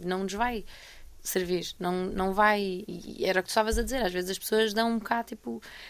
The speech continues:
com a maior das boas vontades, mas dão-nos um bocado os restos das coisas que têm, que nós não conseguimos aplicar de forma nenhuma. E, e por isso, eh, nós trabalhamos com algumas associações que aceitam a maior parte destes donativos e por isso encaminhamos sempre,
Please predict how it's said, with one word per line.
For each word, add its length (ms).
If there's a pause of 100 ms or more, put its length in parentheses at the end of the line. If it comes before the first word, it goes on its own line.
com 80
a 20
maior 220
das 100
boas 220
vontades, 640
mas 180
dão-nos 340
um 100
bocado 340
os 80
restos 580
das 500
coisas 280
que 100
têm, 380
que 160
nós 160
não 100
conseguimos 440
aplicar 420
de 60
forma 260
nenhuma. 360 (480)
E, 380
e 40
por 140
isso, 300 (420)
eh, 300
nós 220
trabalhamos 400
com 100
algumas 320
associações 720
que 420 (400)
aceitam 520
a 40
maior 220
parte 280
destes 320
donativos 640
e 100
por 100
isso 140
encaminhamos 500
sempre, 420